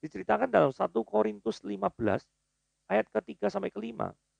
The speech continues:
Itu bercerita tentang Yesus yang mati dan bangkit. Dan Yakobus menjadi percaya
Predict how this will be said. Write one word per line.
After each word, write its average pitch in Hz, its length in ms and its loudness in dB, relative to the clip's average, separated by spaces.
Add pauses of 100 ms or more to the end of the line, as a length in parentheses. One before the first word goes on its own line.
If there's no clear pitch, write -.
(240)
Itu 214 160 -4
bercerita 180 400 2
tentang 190 240 -2
Yesus 165 240 2
yang 175 160 -6
mati 185 240 -2
dan 123 160 -2
bangkit. 104 400 -2 (800)
Dan 151 240 2 (320)
Yakobus 180 640 0 (1500)
menjadi 151 400 -4
percaya 180 500 0